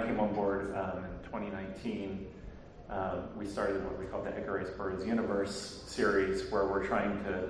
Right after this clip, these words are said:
correspond to the canon of Edgar Rice Burroughs, um, but also keep the new books in that series,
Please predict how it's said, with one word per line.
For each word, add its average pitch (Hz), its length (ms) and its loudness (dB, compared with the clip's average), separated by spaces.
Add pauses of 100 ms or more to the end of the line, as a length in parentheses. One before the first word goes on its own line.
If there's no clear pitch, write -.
correspond 98 640 4
to 98 80 0
the 95 100 0
canon 101 560 2
of - 320 -2
Edgar 98 200 0
Rice - 140 -2
Burroughs, 90 600 -2 (460)
um, 90 340 -2 (260)
but 107 140 6
also 101 280 6 (120)
keep - 260 -2
the 101 60 0
new 98 200 4
books 98 440 0
in 101 120 -2
that 87 200 -2
series, 104 600 4